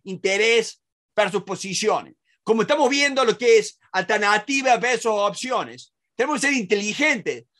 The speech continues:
porque caer en ese facilismo de, de, de creer que en el merger acquisition, esto lo estudié en Europa, eh, en la Universidad de, de Manchester, Manchester, en Inglaterra,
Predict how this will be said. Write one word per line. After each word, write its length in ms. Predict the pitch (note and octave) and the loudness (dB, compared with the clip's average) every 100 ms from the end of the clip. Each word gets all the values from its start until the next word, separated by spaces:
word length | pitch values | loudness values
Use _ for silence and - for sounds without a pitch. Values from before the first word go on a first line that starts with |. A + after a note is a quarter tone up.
| _ _ | _ _
porque 460 | G#3 E3+ F#3+ F#3 _ _ _ | -4 0 -2 -2 _ _ _
caer 260 | F3 G3 C4 | 0 2 2
en 100 | B3+ | 0
ese 220 | A3+ A#3+ | -2 -2
facilismo 840 | G#3+ F3+ A3 B3 A3 F3 D3 D#3+ _ _ _ _ | -2 -4 -4 -2 -4 -4 -6 -10 _ _ _ _
de, 460 | C3+ F#3 F3 D3+ _ _ | 0 0 0 -4 _ _
de, 560 | D3 F3 E3+ D#3+ D3+ D#3+ | -8 -4 -2 -2 -4 -8
de 140 | D#3+ | -6
creer 460 | F#3+ F#3+ A3+ B3+ - | 0 2 4 2 2
que 300 | G#3+ G3+ F#3+ | 0 0 -2
en 280 | F3+ F3 E3 | -8 -8 -6
el 240 | D#3+ D#3+ | -6 -4
merger 340 | F3+ C4 B3 A3+ | 0 0 2 -2
acquisition, 640 | G3+ G#3+ F3+ A#3 F#3 F3+ | -2 -6 -6 -6 -6 -4
esto 160 | G3+ A3+ | -2 -2
lo 60 | |
estudié 280 | G#3 G3 G3+ | -2 -4 -4
en 80 | G3 | -2
Europa, 560 | F3 G3+ G3 - C3+ - _ _ _ _ | -2 0 0 -2 -8 -12 _ _ _ _
eh, 160 | E3+ E3+ | -6 -4
en 40 | |
la 60 | E3 | -4
Universidad 380 | D#3+ D3+ F#3+ | -4 -2 0
de, 260 | F#3 F3 D3 | 0 -2 -4
de 180 | D#3 D#3 | -2 -2
Manchester, 600 | D#3 G#3 F3+ D3 B2+ D3+ _ _ _ | -2 -4 -6 -12 -12 -12 _ _ _
Manchester, 580 | - F3 G#3+ E3+ - D3+ | -6 -2 -2 -2 -4 -4
en 80 | D3 | -4
Inglaterra, 580 | D3 C#3+ G3+ E3+ C#3 | -4 -2 -2 -2 -4